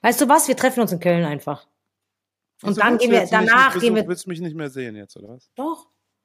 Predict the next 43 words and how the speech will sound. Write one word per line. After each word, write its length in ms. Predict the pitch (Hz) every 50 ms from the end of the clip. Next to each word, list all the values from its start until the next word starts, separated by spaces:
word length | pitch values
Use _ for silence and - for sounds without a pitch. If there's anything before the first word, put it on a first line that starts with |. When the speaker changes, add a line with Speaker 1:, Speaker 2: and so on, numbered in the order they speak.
| _ _ _ - -
Speaker 1:
Aber 120 | 208 208
ich 100 | 226 -
komm 160 | - 285 294
danach, 500 | 262 262 262 254 254 269 254 - - - -
ist 120 | 185 -
besser. 420 | - 220 208 214 - 165 156 - _ _ - - - -
Das 80 | 202 247
heißt, 100 | 247 -
ich 40 | -
bin 80 | 269
erstmal 220 | 269 262 269 247 233
in 40 | -
Köln, 420 | - 269 294 302 311 330 330 330 - _ _ _ - - - _ _ -
dann 200 | 233 233 226 220
treffen 220 | - 277 294 294
wir 80 | 302 294
uns 100 | 269 277
sozusagen 200 | 262 - 269 254
in 40 | 247 233
dieser 80 | 233 233
Location, 720 | 220 226 - 269 285 302 311 - - 311 302 302 254 196
dann 100 | 233 240
machen 220 | 254 254 247 254 247
wir 100 | 240 240
unser 200 | 233 208 226 214
Ding 240 | 196 277 302 311
und 200 | - - 233 226
dann 120 | 240 233 220
gehen 140 | 226 220 208
wir 80 | 202
sozusagen 320 | 180 202 - - 190 180 170
zusammen, 420 | - 180 165 185 180 175 165 - _ _ _ _ _ _ _ _ _ _ _ -
wo 140 | 160 170 185
auch 120 | 165 -
immer 200 | 185 190 175 165
wir 220 | 165 170 165 170 -
zusammen 280 | - 180 170 170 156
hingehen. 400 | 151 156 147 135 143 147 143 - _ _ _ _ _ _ _ _ _ _ _ _ _ _ _ _ _ _ _ _ _ _ _ _ _ _ _ _ _ _ _ _ _ _ _ _ _
Speaker 2:
Okay. 300 | - 135 - - - 90 _ _ _ _ _ -
Speaker 1:
Hast 160 | 220 214 254
du 40 | 254
Jalousien 420 | 240 240 240 240 220 247 254 247
besorgt? 440 | 247 220 240 240 233 233 233 -